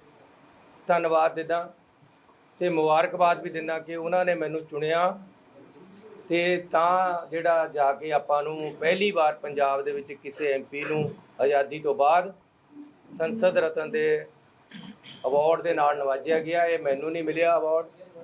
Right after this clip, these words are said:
ਇਹ ਜਲੰਧਰ ਦੇ ਹਰ ਵੋਟਰ ਦਾ ਅਵਾਰਡ ਹੈ ਤੇ ਮੈਨੂੰ ਖੁਸ਼ੀ ਹੈ ਕਿ ਮੈਂ ਜਲੰਧਰ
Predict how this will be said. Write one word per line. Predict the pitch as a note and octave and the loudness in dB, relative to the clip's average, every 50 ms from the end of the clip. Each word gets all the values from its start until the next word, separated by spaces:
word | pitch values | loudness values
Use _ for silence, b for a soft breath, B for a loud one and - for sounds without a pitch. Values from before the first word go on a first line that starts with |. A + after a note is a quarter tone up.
| - - - - - - - - - | -20 -20 -20 -20 -20 -20 -20 -8 -4
ਇਹ | D#3 E3+ F3 F3+ F#3 F3+ | -2 0 2 2 0 0
ਜਲੰਧਰ | F3+ E3 D#3+ E3 F3 F3+ F3+ F#3 G3 F#3+ F#3 | -2 -2 -2 0 0 0 2 2 2 2 2
ਦੇ | F3+ F3+ F3+ F3+ | 2 2 2 2
ਹਰ | - - - - D#3+ G#3 G#3+ | 0 0 0 0 2 2 2
ਵੋਟਰ | G#3 - E3+ E3 D#3+ E3 D#3+ | 0 -4 -8 -10 -10 -10 -8
ਦਾ | D#3+ D3+ D3 | -4 -2 -2
ਅਵਾਰਡ | C#3+ C#3 C3+ C3+ C3+ C3 | -2 0 -2 -2 0 0
ਹੈ | C3+ C3 B2+ - - - - - - - - - - - - - - - - - | -2 -2 -4 -6 -12 -18 -16 -16 -14 -14 -14 -14 -16 -18 -20 -20 -20 -20 -10 -6
ਤੇ | D#3 D#3+ | -4 -2
ਮੈਨੂੰ | D#3+ D#3+ E3 E3+ F3+ F3+ - | 0 0 0 0 0 -4 -4
ਖੁਸ਼ੀ | - F#3+ G3 - G#3 A#3 A3+ G#3 | -6 -6 -4 0 2 4 4 4
ਹੈ | F3 C#3+ C3 - _ - - - - - _ _ _ _ _ - - - - - | 4 2 0 -6 _ -20 -20 -20 -20 -20 _ _ _ _ _ -20 -20 -20 -10 -4
ਕਿ | F3 F3+ F3+ | -2 -2 0
ਮੈਂ | F3+ F3 E3+ E3+ E3+ F3 | 0 0 0 0 0 0
ਜਲੰਧਰ | E3+ E3 D#3+ D#3+ E3+ E3+ D#3+ F3+ F3+ F3 F3 F3 F3+ E3+ E3+ F3 F3 | -2 -2 -4 -4 -4 -2 2 2 4 4 4 2 2 2 0 -2 -4